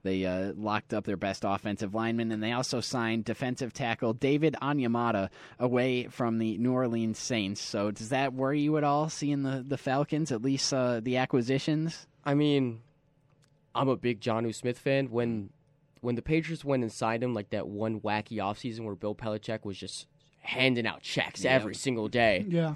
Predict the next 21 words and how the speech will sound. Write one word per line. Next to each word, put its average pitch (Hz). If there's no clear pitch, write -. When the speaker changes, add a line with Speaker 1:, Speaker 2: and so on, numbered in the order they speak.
Speaker 2:
When 113
they 156
signed 156
Jonnu 131
Smith, 143
I 117
was 113
like, 110
"Oh, 135
that's 135
a 175
guy. 107
That's 156
a 208
guy," 139
and 113
the 101
Patriots 135
made 117
a 107
signing. 101